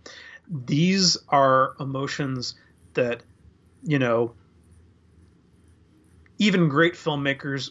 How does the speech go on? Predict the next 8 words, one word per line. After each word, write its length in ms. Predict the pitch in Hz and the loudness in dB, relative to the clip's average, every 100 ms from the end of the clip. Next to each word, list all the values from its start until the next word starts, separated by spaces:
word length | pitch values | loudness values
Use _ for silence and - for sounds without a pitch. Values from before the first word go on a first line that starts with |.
| - | -10
have 240 | - 123 | -6 -6
trouble, 560 | - 147 139 135 127 - - _ _ _ - | -2 -2 0 -2 -4 -8 -20 _ _ _ -8
you 120 | 143 | -4
know, 380 | 123 120 123 - | -2 -2 -4 -6
uh, 300 | 131 117 120 - | -6 -4 -4 0
intermingling 640 | 160 135 135 131 131 123 | 2 2 0 -2 -2 -4
these 220 | 120 117 113 | -6 -6 -8
emotions 720 | 113 110 - 117 - - | -10 -10 -8 -10 -12 -12